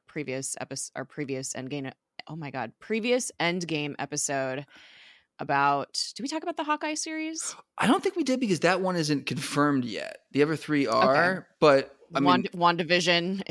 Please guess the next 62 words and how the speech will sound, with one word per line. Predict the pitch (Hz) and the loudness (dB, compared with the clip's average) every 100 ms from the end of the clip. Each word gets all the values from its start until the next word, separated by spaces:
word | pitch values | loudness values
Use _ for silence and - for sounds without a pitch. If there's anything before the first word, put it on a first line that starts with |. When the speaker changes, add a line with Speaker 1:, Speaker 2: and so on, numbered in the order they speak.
| 226 | -2
Speaker 1:
<laughs> | - | 6
Speaker 2:
I'm | 254 302 | 8 10
Speaker 1:
is, | 359 - | 8 8
Speaker 2:
just | 151 | 2
Speaker 1:
is | 156 | 0
Speaker 2:
really | 185 180 | 2 2
Speaker 1:
confirmed. | 151 | 6
Speaker 2:
hoping | 156 151 135 | 6 6 2
it's | 127 - | 2 0
not | 123 123 | 0 0
that | 131 | -4
what | 123 117 | -4 -4
people | 123 120 113 | -4 -2 -2
assumed, | - - 123 123 127 123 | -2 -2 0 0 -2 -2
because | 135 131 | -2 2
there | 135 | 4
is | 165 | 4
that | 175 151 | 2 2
shot | - 135 135 131 - - _ _ _ | 2 4 4 2 0 -16 _ _ _
of, | 123 120 110 107 - - - | 4 4 4 -2 -10 -14 -2
was | 131 120 | 0 2
his | 117 | 2
daughter, | 127 123 | 2 2
his | 127 | 4
daughter's | 143 131 | 4 4
name | 127 | 0
is | 113 | -2
Lily, | 123 123 180 208 - | -4 -2 -2 -6 -10
I | 170 | -6
think. | 190 208 - _ - _ | -4 -6 -8 _ -20 _
There's | 147 135 | -2 2
a | |
shot | - 147 139 | 6 8 8
of, | 123 127 127 | 6 2 -4
of | - 123 139 - | 0 0 -2 -2
Clint | 139 143 | 0 2
with | 135 123 | 2 2
Lily, | 127 127 123 127 120 113 123 | 2 4 2 0 -2 -2 -2
uh, | 104 104 104 | -2 -2 -6
in, | 107 101 90 | -8 -10 -12
from | - 110 | -12 -6
the | |
trailer | - 131 131 127 120 120 | 2 4 4 2 2 0
and | 113 123 | -2 -4
then | 120 | -4
in | |
the | 113 | -6
film | - 113 | -6 -6
itself | 104 - 113 113 | -4 0 0 -2
of | 123 | -8
him | 107 104 | -8 -8
teaching | 127 117 120 | -8 -6 -6
her | 127 113 107 107 - | -4 -4 -4 -6 -10
to | 110 | -10
use, | 110 107 107 - - - | -8 -6 -8 -14 -14 -8
uh, | 101 98 92 85 90 | -6 -4 -4 -4 -6
the | - | -6
bow | 117 | -4
and | 123 | 0
arrow | 139 131 123 120 113 | 2 2 2 0 -2
and, | 107 107 | -4 -6
and | 113 110 | -8 -10